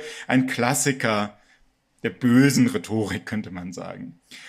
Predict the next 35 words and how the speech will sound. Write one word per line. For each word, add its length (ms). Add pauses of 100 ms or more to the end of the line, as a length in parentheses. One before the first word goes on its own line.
Für 100
Schopenhauer 520
ist 200
eristische 480
Dialektik, 840 (240)
das 220
Zitat 420
sehen 220
Sie 100
da, 280 (280)
die 100
Kunst 840 (280)
zu 140
disputieren, 880
und 160
zwar 300
so 260
zu 180
disputieren, 540
dass 160
man 200
Recht 360
behält, 540
also 240
per 200
fas 540
et 160
nefas, 560
mit 260
Recht 380
oder 180
Unrecht. 520
In 80
allen 320
Fällen 400